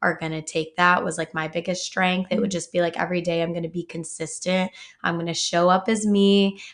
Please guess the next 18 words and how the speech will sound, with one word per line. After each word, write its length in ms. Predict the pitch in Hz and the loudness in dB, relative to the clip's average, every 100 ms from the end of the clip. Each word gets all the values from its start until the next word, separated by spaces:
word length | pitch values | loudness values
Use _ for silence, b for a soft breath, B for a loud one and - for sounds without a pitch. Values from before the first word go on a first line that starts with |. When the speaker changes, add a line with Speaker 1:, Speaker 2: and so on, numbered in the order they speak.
| - | 0
Speaker 1:
I'm 180 | 175 170 | 2 2
a 60 | |
very 220 | 160 170 180 | 0 2 2
excitable 640 | 180 - 180 185 185 185 | 0 0 2 4 4 2
person, 600 | 185 185 180 - 185 180 | 2 2 2 0 0 0
a 60 | 170 | 0
very 240 | 175 180 | 0 0
joyful 420 | 175 180 170 180 | 0 0 0 -2
person. 680 | 180 180 170 - 175 175 175 | -2 0 -2 -2 -2 0 0
I 140 | 170 170 | 2 2
love 240 | 170 170 175 196 | 0 -2 -4 -10
being 220 | 190 180 170 | -4 -4 -2
friends 260 | 175 175 185 | -4 -4 -4
with 140 | 185 | -6
everybody. 480 | 170 175 175 175 175 | -4 -2 0 2 0
And 120 | 170 | -2
so, 240 | - 180 175 | -4 -2 0
like, 300 | 170 165 | -2 -4